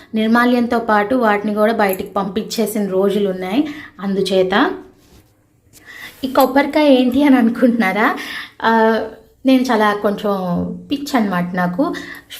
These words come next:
ఫస్ట్ టైమ్ షిరిడి వెళ్ళినప్పుడు మేము అభిషేకం చేయించుకున్నప్పుడు వాళ్ళు ఇలా కొబ్బరికాయ ఇస్తారు కురుడి. ఎక్-, ఎక్కడ పడితే అక్కడ పెట్టు ఎందుకని చెప్పి దేవుడి గుడిలోనే ఇలా మందిరంలోనే ఇలా పెట్టుకునేదాన్ని. అలాగే కంటిన్యూ చేశాను.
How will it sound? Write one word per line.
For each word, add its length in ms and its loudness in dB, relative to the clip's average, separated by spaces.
ఫస్ట్ 460 -4
టైమ్ 180 6
షిరిడి 300 2
వెళ్ళినప్పుడు 600 2
మేము 220 6
అభిషేకం 460 0
చేయించుకున్నప్పుడు 760 -4
వాళ్ళు 220 2
ఇలా 200 2
కొబ్బరికాయ 480 0
ఇస్తారు 340 -2
కురుడి. 440 -2
ఎక్-, 180 -16
ఎక్కడ 220 -2
పడితే 280 2
అక్కడ 220 0
పెట్టు 280 0
ఎందుకని 420 0
చెప్పి 180 -6
దేవుడి 360 2
గుడిలోనే 1160 0
ఇలా 200 0
మందిరంలోనే 640 -2
ఇలా 120 6
పెట్టుకునేదాన్ని. 1000 -2
అలాగే 360 2
కంటిన్యూ 480 -4
చేశాను. 680 -6